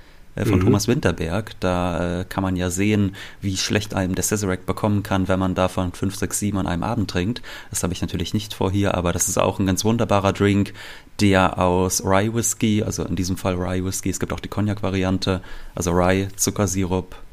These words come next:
Speaker 1: Peychaud Bitter und ein ganz bisschen Absinth, äh, besteht. Äh, einer meiner absoluten Lieblingsdrinks. Auf jeden Fall, Wolfgang, du
Speaker 2: Ja,
Speaker 1: hast ja
Speaker 2: es
Speaker 1: schon
Speaker 2: schmeckt
Speaker 1: gesagt.
Speaker 2: mir auch sehr gut, ja.
Speaker 1: Ja, ich mach dir gern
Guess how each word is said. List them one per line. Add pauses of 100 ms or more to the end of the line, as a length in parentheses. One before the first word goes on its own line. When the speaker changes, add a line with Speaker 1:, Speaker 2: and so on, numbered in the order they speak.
Speaker 1:
Peychaud
Bitter
und
ein
ganz
bisschen
Absinth,
äh,
besteht. (440)
Äh,
einer
meiner
absoluten (100)
Lieblingsdrinks. (280)
Auf
jeden
Fall,
Wolfgang, (360)
du
Speaker 2:
Ja,
Speaker 1:
hast
ja
Speaker 2:
es
Speaker 1:
schon
Speaker 2:
schmeckt
Speaker 1:
gesagt.
Speaker 2:
mir
auch
sehr
gut, (180)
ja. (540)
Speaker 1:
Ja,
ich
mach
dir
gern